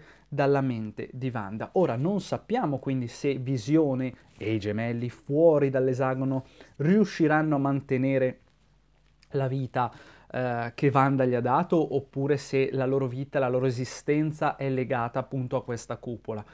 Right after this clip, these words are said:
Eh, sarei curioso di scoprirlo, sarei anche scurioso-,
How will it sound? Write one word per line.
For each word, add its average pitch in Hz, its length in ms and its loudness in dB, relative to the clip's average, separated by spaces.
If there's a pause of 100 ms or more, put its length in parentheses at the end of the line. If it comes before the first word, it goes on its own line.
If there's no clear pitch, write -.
(400)
Eh, 127 760 -4
sarei 147 500 0
curioso 135 380 -2
di 120 80 -6
scoprirlo, 123 560 -2
sarei 127 260 0
anche 127 200 -4
scurioso-, 135 460 -2